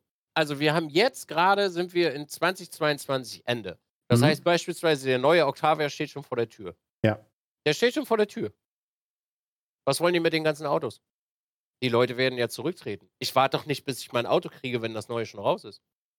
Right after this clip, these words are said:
Speaker 2: Naja,
Speaker 1: Ist
Speaker 2: aber
Speaker 1: ja
Speaker 2: wenn
Speaker 1: jetzt nicht so wie beim, beim Trabi so. Es gab, beim Trabi gab's ja nie ein neues Modell.
Speaker 2: Mhm.
Speaker 1: So, aber wer sitzt denn in zwanzig, also in der, in der heutigen Zeit noch da und sagt sich so, "Ja, geil, Alter, mein Alter ist immer noch nicht da und der neue kommt schon raus." Ja, fick dich.
Speaker 2: Also du meinst,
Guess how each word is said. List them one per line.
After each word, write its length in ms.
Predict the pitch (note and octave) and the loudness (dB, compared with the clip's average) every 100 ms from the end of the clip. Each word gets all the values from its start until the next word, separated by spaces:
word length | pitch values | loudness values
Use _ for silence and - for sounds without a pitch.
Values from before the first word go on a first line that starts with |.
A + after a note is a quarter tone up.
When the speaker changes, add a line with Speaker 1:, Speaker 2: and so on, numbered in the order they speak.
| _ _ _ - | _ _ _ 0
Speaker 2:
Naja, 180 | G#2 A#2 | 4 6
Speaker 1:
Ist 60 | |
Speaker 2:
aber 80 | A2+ | 6
Speaker 1:
ja 40 | F3+ | 6
Speaker 2:
wenn 60 | |
Speaker 1:
jetzt 140 | E3 A#2+ | 4 2
nicht 120 | - | 4
so 140 | F3+ | 4
wie 100 | F3 | 6
beim, 240 | D#3 C#3 B2 _ _ - | 4 2 -4 _ _ -2
beim 180 | C3 | -2
Trabi 360 | - - G#3 D#3+ | -2 0 0 -2
so. 340 | A2 G#2+ F#2 _ _ _ - | -8 -8 -8 _ _ _ -10
Es 100 | - | -2
gab, 160 | C#3+ | -2
beim 160 | C#3+ B2 | -2 -6
Trabi 300 | - D#3+ C3+ | -2 -2 2
gab's 220 | C3+ C3 | 0 0
ja 60 | A#2 | -6
nie 200 | C3 D#3 | -4 -6
ein 80 | C#3 | -2
neues 240 | C#3 A#2+ | -2 -2
Modell. 460 | A#2 E3 G3 F#2 _ _ _ _ _ _ _ _ _ _ - A#2+ | 0 4 4 2 _ _ _ _ _ _ _ _ _ _ -2 2
Speaker 2:
Mhm. 240 | A#2 G3 | 2 2
Speaker 1:
So, 100 | D3 | 2
aber 220 | C3+ C#3 | 2 2
wer 180 | C#3+ D#3 | 4 2
sitzt 260 | D#3 D#3+ - | 0 -4 -4
denn 100 | D3 | -6
in 60 | |
zwanzig, 600 | - D3 D#3 - D#3 - | -4 -4 -4 -6 -10 -6
also 200 | A#2+ A#2 | -6 -6
in 140 | A#2 B2 | -6 0
der, 240 | A#2 A2 | 0 0
in 80 | B2 | -2
der 120 | C3 | 0
heutigen 320 | C#3+ D3+ C3 | 0 0 -4
Zeit 280 | - D3 C3+ | -6 -4 -2
noch 140 | A#2+ B2 | -2 0
da 320 | D3 E3+ D#3+ | 4 6 4
und 180 | C#3+ C3 | 2 -2
sagt 180 | B2+ | -4
sich 120 | - - | -4 -4
so, 180 | A#2 | 0
"Ja, 80 | A2+ | 0
geil, 320 | G#2+ B3 F3 | 2 2 2
Alter, 220 | F#2 G2 G#2 | -2 -4 -4
mein 180 | A2 | -2
Alter 240 | A#2+ C3+ B2+ | 0 2 0
ist 100 | A2+ | -2
immer 140 | G3+ | -4
noch 100 | D3+ A2 | -2 -4
nicht 140 | - | 0
da 100 | A#2 | 0
und 100 | A2+ | 0
der 80 | A2 | 0
neue 220 | B2 A#2+ | 2 0
kommt 200 | - A2 | -2 -12
schon 140 | - | -4
raus." 220 | A2+ D#3 F#2+ | 0 0 -2
Ja, 120 | F#2 | -12
fick 260 | - - | -10 -12
dich. 120 | _ _ _ _ _ - | _ _ _ _ _ 0
Speaker 2:
Also 160 | A2+ | 2
du 80 | B2 | 4
meinst, 420 | A#2+ A#2+ A#2 - | 4 2 0 -6